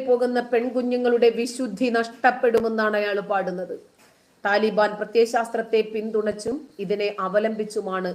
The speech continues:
ഇയാളുടെ ഗാനം. ബലൂചിസ്ഥാൻ വോയിസ് എന്ന ഇംഗ്ലീഷ് പത്രം പറയുന്നതിനനുസരിച്ച് ഒരു യുവതി പുറത്തിറങ്ങിയാലോ വിദ്യാഭ്യാസം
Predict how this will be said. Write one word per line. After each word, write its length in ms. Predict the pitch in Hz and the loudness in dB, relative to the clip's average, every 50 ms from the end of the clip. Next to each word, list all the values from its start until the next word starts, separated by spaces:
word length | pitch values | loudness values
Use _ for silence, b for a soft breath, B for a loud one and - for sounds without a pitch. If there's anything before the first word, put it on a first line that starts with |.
| 185 185 | -6 -4
ഇയാളുടെ 400 | 180 190 190 185 180 175 180 175 170 185 | -2 0 0 0 0 -2 -4 -6 -6 -8
ഗാനം. 320 | 175 160 165 190 175 - _ _ _ _ _ b b b b b b b b b b b b b b - 202 208 | -10 -12 -12 -14 -16 -18 _ _ _ _ _ b b b b b b b b b b b b b b 0 4 6
ബലൂചിസ്ഥാൻ 760 | 226 226 233 262 269 240 262 285 277 285 - 277 269 262 262 247 214 208 | 6 6 6 4 2 2 2 2 2 2 4 4 4 4 4 2 2 2
വോയിസ് 400 | 220 226 233 254 262 262 - - - 226 | 4 6 6 6 4 2 -2 -2 0 0
എന്ന 140 | 220 220 220 220 208 208 | 0 0 0 0 -2 -2
ഇംഗ്ലീഷ് 380 | 214 214 233 240 247 240 - - | -2 0 0 0 -2 -2 -2 -2
പത്രം 280 | 220 202 - 220 214 214 214 | -2 -2 0 -2 -2 0 0
പറയുന്നതിനനുസരിച്ച് 840 | 208 202 196 196 196 202 190 196 190 190 185 - 214 190 185 180 208 202 | 0 0 0 -2 -2 -4 -4 -4 -4 -4 -4 -4 -4 -6 -4 -2 -2 -2
ഒരു 80 | 190 202 196 196 | -2 -2 -4 -4
യുവതി 260 | 185 214 196 208 208 208 | -2 -2 -2 -2 -4 -4
പുറത്തിറങ്ങിയാലോ 800 | 202 196 196 190 - 208 196 185 190 190 190 185 185 180 190 254 - - - b b b b b b b b b | -4 -4 -4 -4 -4 -4 -4 -4 -4 -4 -4 -4 -2 -2 -2 -4 -4 -8 -16 b b b b b b b b b
വിദ്യാഭ്യാസം 760 | 214 196 180 254 262 269 262 214 262 262 269 277 269 277 247 | -2 4 6 8 8 8 6 4 4 2 2 2 0 -2 -6